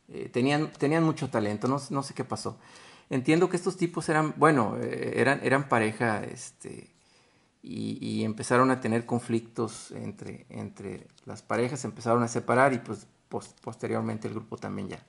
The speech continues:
terminó por, por dividirse y, y de verdad es, es muy, muy buena música la,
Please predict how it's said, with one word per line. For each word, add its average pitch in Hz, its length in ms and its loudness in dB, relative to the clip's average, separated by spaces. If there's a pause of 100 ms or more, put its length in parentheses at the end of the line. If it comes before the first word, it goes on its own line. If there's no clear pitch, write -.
(360)
terminó 110 440 -4
por, 107 180 -8 (1000)
por 107 220 -8
dividirse 117 600 -2
y, 110 400 -4
y 104 320 -8
de 117 140 -4
verdad 120 360 0
es, - 300 -8
es - 260 -12
muy, 117 180 -2
muy 120 200 -2
buena 120 240 2
música 117 440 -6
la, 107 120 -16